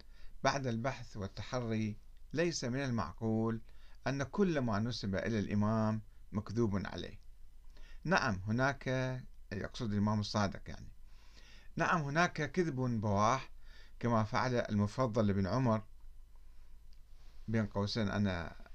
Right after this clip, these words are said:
أشرح أكثر، آه، الذي، آه، يعني نسب فكرة الولاية التكوينية للإمام الصادق، ونسب إليه حديثا يقول فيه: "نزلونا عن الربوبية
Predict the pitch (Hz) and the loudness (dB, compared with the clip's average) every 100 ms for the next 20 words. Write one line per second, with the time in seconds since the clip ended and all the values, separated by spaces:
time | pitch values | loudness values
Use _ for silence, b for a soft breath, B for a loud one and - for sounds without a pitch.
0 | - 104 - 110 - 123 - 123 - - | -8 -8 -6 -8 -6 -8 -4 -4 -4 -10
1 | B B B B B - 107 107 - 113 | B B B B B -2 2 4 4 4
2 | 107 104 104 101 95 95 92 - - - | 4 4 4 4 2 0 -2 -6 -8 -12
3 | - b b b b - - 98 87 87 | -14 b b b b -14 -6 -2 -2 -2
4 | - - - - - - 110 104 110 147 | -6 -10 -10 -12 -14 -8 -4 0 4 4
5 | 147 113 98 98 117 - - - - - | 4 0 0 -2 -4 -10 -12 -12 -12 -8
6 | 147 - 117 113 - 113 113 117 123 104 | -6 -4 -4 -4 -2 2 4 6 4 2
7 | 101 - 101 107 143 113 113 113 95 95 | -4 0 4 4 4 2 0 0 0 0
8 | 92 - 101 92 87 - B B B B | 0 0 0 0 -2 -8 B B B B
9 | B B B 110 117 117 135 131 117 104 | B B B 2 4 4 4 0 0 2
10 | 120 127 107 117 120 127 110 101 - 113 | 2 2 2 -2 -2 0 2 2 0 -4
11 | 104 - 127 123 120 127 123 143 165 165 | -4 -2 -2 0 0 0 -2 -4 -4 -2
12 | 143 - 156 139 123 107 107 107 113 104 | -2 -2 -2 -4 -2 0 2 4 4 4
13 | 117 | 2